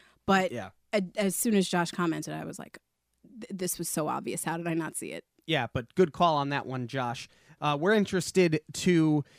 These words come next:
Speaker 2: hear from all of you. Um, if you have theories about where these characters come from, maybe predictions for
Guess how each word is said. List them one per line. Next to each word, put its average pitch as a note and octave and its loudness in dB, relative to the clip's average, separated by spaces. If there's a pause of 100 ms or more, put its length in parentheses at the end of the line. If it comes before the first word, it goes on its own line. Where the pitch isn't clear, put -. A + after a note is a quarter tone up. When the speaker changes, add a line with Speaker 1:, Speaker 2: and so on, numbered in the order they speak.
(120)
Speaker 2:
hear G#3 4
from G3 0
all C#4+ 10
of F#3 4
you. D3+ 0 (280)
Um, C#3 4 (260)
if E3+ 0
you F3 0
have D#3+ 2
theories F3+ -2
about D3+ 2
where D#3+ 2
these C#3+ -6
characters D3 0
come E3 -2
from, E3 -2
maybe C3 -4
predictions F#3 -6 (300)
for C#3 0